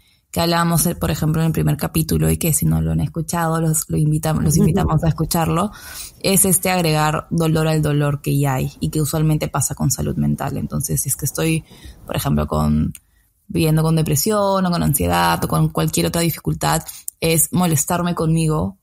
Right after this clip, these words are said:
Speaker 1: por sentirme mal, por sentir eso, esa dificultad. Y, y somos muy duros, ¿no? Entonces, es agregarle más dolor al, al sufrimiento que estamos teniendo en ese momento con,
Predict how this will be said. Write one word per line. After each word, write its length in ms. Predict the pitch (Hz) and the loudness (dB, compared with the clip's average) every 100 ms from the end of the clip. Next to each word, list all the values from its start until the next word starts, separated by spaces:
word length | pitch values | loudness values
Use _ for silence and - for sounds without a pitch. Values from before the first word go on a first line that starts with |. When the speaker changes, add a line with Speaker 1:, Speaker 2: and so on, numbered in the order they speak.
| _ | _
Speaker 1:
por 160 | 165 | -6
sentirme 540 | 160 156 156 214 160 143 - _ _ _ - 165 151 | 0 0 2 2 0 -2 -8 _ _ _ -4 0 2
mal, 320 | 143 139 - | 0 -2 -4
por 100 | 160 | -2
sentir 640 | 156 160 156 190 175 185 - | 0 0 2 2 0 -2 -2
eso, 680 | 165 - 160 156 160 160 - | -2 0 0 2 0 -2 0
esa 180 | 151 | 0
dificultad. 560 | 160 147 147 156 160 - - - - - - | 0 0 0 -2 -2 -4 -8 -20 -18 -18 -8
Y, 520 | - 185 165 156 151 151 160 - | 0 2 4 2 2 0 -2 -2
y 80 | 160 | -2
somos 200 | 170 170 | 0 2
muy 180 | 165 165 | 2 2
duros, 280 | 165 151 143 | 2 2 0
¿no? 180 | 160 160 | 0 0
Entonces, 520 | 170 160 147 156 - | 0 0 0 0 0
es 180 | 160 160 | 0 0
agregarle 420 | 156 156 151 156 | 0 0 0 0
más 200 | 151 151 | 2 2
dolor 340 | 143 156 151 151 | 2 2 0 -2
al, 180 | 151 143 | -2 -4
al 120 | 143 | -4
sufrimiento 520 | 151 - 151 151 - | -4 -4 -2 -2 -2
que 60 | 127 | -6
estamos 360 | - - - | -6 -4 -4
teniendo 540 | - - 104 - - - | -4 -4 -2 -2 -4 -6
en 240 | 156 78 | -4 0
ese 180 | 151 - | 0 0
momento 400 | - - 143 - | 0 0 -2 -4
con, 260 | 156 156 | -4 -4